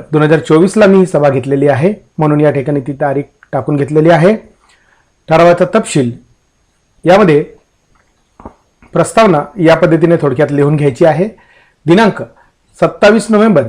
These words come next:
दोन हजार चोवीस रोजी जिल्हा परिषद प्राथमिक शाळा या ठिकाणी शाळेचं नाव टाकून घ्यायचं आहे. यांच्या अध्यक्षतेखाली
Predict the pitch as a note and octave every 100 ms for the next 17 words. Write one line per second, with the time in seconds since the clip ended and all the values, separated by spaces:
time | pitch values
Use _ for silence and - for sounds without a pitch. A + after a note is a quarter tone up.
0 | - _ _ _ - D#3+ D#3+ E3 D#3+ E3+
1 | E3 F#3+ G#3+ G#3 D3 A#2 - _ _ C#3
2 | C#3+ F#3+ G#3+ E3+ - D#3 D#3 D#3 C3+ D#3+
3 | C#3 G3+ D3 - _ _ _ _ _ _
4 | - F3 G#3+ G#3+ G3+ D#3+ C#3+ C#3 D3+ D3
5 | C#3+ E3 D3+ D3+ C#3 D#3+ D3+ F#3+ C3 B2
6 | D3 C#3+ E3+ - A3+ A#3+ F#3 C3+